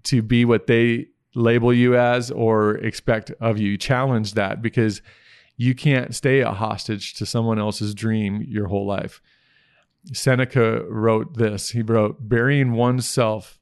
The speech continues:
is not saving oneself." And that's what happens too often. If we don't have the courage to believe in ourselves, sometimes the barrier is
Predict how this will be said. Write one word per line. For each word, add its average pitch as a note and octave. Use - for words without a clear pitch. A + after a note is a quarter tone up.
is A#2+
not A2+
saving G#2+
oneself." G2+
And A2+
that's B2
what C3
happens A2+
too C3
often. A2
If A2
we C#3
don't C#3
have C#3
the B2+
courage A#2+
to A#2
believe A2+
in A2
ourselves, G#2+
sometimes C3+
the A#2
barrier A#2+
is A2